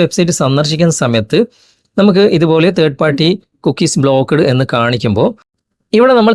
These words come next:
സന്ദർശിച്ച ആ സൈറ്റ് അഡ്രസ്സിൻ്റെ ഇപ്പുറത്തായിട്ട് രണ്ട് വര കാണുന്നുണ്ടല്ലോ, അവിടെ just ഒന്ന് ടച്ച് ചെയ്യുക. ഇവിടെ നിങ്ങൾ കാണാൻ സാധിക്കും cookies and site data blocked എന്ന്. ഇവിടെ നിങ്ങൾ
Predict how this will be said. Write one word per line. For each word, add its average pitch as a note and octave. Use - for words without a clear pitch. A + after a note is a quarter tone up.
സന്ദർശിച്ച F#3
ആ F3+
സൈറ്റ് D3+
അഡ്രസ്സിൻ്റെ D3+
ഇപ്പുറത്തായിട്ട് F3
രണ്ട് F3
വര D#3
കാണുന്നുണ്ടല്ലോ, B2
അവിടെ D3+
just E3+
ഒന്ന് G#3+
ടച്ച് F#3
ചെയ്യുക. F#3
ഇവിടെ D#3+
നിങ്ങൾ C#3+
കാണാൻ B2+
സാധിക്കും A#2+
cookies G#3
and C#3
site B2
data A2+
blocked C#3+
എന്ന്. G#2
ഇവിടെ F3
നിങ്ങൾ B2